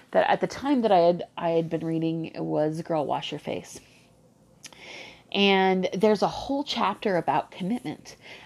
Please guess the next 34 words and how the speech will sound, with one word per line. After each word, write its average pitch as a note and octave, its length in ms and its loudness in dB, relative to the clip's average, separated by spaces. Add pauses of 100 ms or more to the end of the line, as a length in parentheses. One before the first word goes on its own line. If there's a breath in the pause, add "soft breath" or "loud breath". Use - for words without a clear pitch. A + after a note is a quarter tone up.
And G3+ 360 4
the G3 300 6
basic B3+ 500 2
idea, D#3 420 2
and E3+ 300 2
I D#3+ 80 0
would E3 120 4
encourage E3 440 0
you D#3 80 -2
to D3+ 100 6
read G3 320 2
this G3+ 340 0
or D3+ 480 -2 (420)
check - 280 -2
her F3 120 2
out. E3 480 6
I E3 80 -2
can - 140 -6
put - 160 -2
her, D#3 80 2
post E3+ 360 -6
her F3 100 -2
link D#3+ 200 -2
to - 100 -6
her D3+ 60 0
book D3+ 200 -8
in E3 60 -8
the, D3 160 -6 (600 loud breath)
um, C#3 400 -2
below C#3+ 400 4
if D#3+ 140 -6
you D3 60 -6
need. D3 280 -4 (420 soft breath)
Um, E3 420 -2